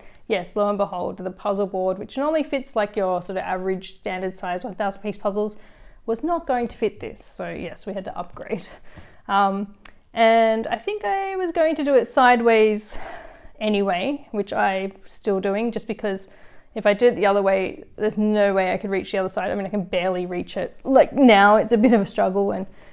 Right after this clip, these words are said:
even in, I did still have to get up and walk around and put pieces in, uh,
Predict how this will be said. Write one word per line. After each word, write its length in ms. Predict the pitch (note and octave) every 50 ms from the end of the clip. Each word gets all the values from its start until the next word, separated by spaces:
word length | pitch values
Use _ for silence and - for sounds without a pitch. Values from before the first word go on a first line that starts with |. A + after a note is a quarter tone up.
| - -
even 300 | - G#3+ G#3 G3 G3+ G3+
in, 220 | G3+ G3 G3 G3 - - - - _ _ _ -
I 120 | F#3+ G3+
did 200 | F3+ G#3+ G#3+ F#3+
still 200 | - - A3+ G3+
have 180 | F#3+ F#3+ F#3+ -
to 80 | A3
get 240 | F3+ - G#3 F#3+ F#3+
up 260 | F#3 F#3 F#3 - -
and 200 | F#3 F#3+ F#3+ G3
walk 200 | F#3+ F#3+ F#3+ -
around 240 | G3+ G3 G3 F#3 F3+
and 140 | F3+ G3 -
put 240 | - G#3 - - -
pieces 400 | - G#3+ G3 F#3+ - G3 F3+ F#3+
in, 260 | F#3 F3+ F3+ F#3 F3 - - - - - _ - - - _ _ _ - - - - - - -
uh, 280 | F#3+ F3+ F3 E3+ -